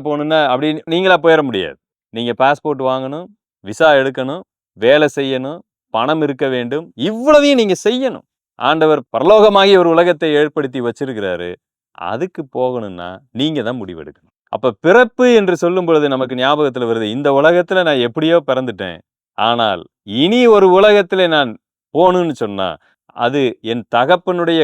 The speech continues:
கையில் இல்ல, வேறு உறவினர்களுடைய கையில் இல்ல, என் கரங்களில் இருக்கிறது, என் கையில தான் இருக்கு. எனக்கு அன்பானவர்களே,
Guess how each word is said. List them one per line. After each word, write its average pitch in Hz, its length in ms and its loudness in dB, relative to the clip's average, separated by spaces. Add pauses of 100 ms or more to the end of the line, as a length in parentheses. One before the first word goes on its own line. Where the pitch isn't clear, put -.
கையில் 131 300 -4
இல்ல, 90 160 -14 (460)
வேறு 156 300 4
உறவினர்களுடைய 180 760 2
கையில் 139 280 -2
இல்ல, 82 140 -12 (440)
என் 226 160 0 (120)
கரங்களில் 214 520 2
இருக்கிறது, 90 320 -12 (340)
என் 151 200 2
கையில 147 240 6
தான் 131 100 2
இருக்கு. - 180 -16 (220)
எனக்கு 92 200 -12
அன்பானவர்களே, 110 560 -4